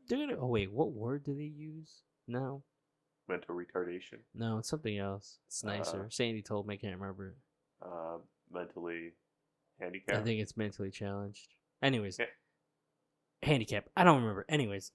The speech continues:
Speaker 1: all I know is that they're like, "Oh, my child's gonna come and get Asperger's." It's like, if your child gets Asperger's, it's not because of the shot. It's because your fucking gene, one of you
Speaker 2: It's
Speaker 1: fucking
Speaker 2: float-,
Speaker 1: people
Speaker 2: floating in them.
Speaker 1: has Asperger's in you. So deal with it.
Speaker 2: <laughs>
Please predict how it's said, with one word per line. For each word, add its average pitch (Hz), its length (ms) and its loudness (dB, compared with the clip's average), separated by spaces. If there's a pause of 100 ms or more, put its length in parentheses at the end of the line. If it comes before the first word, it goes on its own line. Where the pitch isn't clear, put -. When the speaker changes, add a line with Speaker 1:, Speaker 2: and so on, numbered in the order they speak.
(180)
Speaker 1:
all 147 160 4
I 151 40 2
know 135 140 2
is 117 100 0
that 107 200 0
they're 113 140 2
like, 110 220 2
"Oh, 302 160 0
my 294 140 0
child's 302 380 0
gonna 240 240 -6 (300)
come 254 220 -2 (220)
and 202 100 2
get 247 320 6 (120)
Asperger's." 220 760 2
It's 139 140 -2
like, 107 180 2 (560)
if 117 100 -2
your 127 80 4
child 143 260 8
gets 127 160 2
Asperger's, 113 640 2
it's 107 140 -4
not 110 180 2
because 101 280 -2
of 98 60 -8
the 98 60 -10
shot. 101 360 2
It's 104 140 -4
because 117 460 0
your 117 340 2
fucking 110 800 2
gene, 117 480 4
one 117 140 6
of 131 80 6
you 139 140 6
Speaker 2:
It's 113 240 -2
Speaker 1:
fucking 127 200 4
Speaker 2:
float-, 107 160 4
Speaker 1:
people 117 360 4
Speaker 2:
floating - 200 0
in 80 60 -10
them. 80 200 -8 (180)
Speaker 1:
has 123 500 -4 (180)
Asperger's 117 500 0
in 101 140 -8
you. 92 140 -10
So - 260 -8 (140)
deal 120 200 2
with 107 120 2
it. 110 100 -4
Speaker 2:
<laughs> 110 100 -2